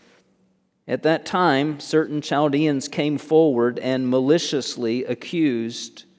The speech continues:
the Jews. Look down in verse twelve.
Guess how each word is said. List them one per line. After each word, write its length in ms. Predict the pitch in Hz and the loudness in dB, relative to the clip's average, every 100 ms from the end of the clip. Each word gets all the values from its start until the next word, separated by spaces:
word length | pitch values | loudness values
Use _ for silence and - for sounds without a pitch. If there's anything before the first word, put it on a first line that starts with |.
| _ _ _ _ | _ _ _ _
the 100 | 120 | -10
Jews. 840 | 110 139 151 143 120 - - - - | -6 -2 0 0 -2 -8 -12 -12 -16
Look 160 | 139 139 | -18 -10
down 220 | 127 127 | -8 -6
in 100 | 120 | -4
verse 440 | 113 113 101 - - | -4 -4 -6 -12 -16
twelve. 720 | - 131 120 120 120 143 - | -12 -8 -6 -4 -4 -6 -12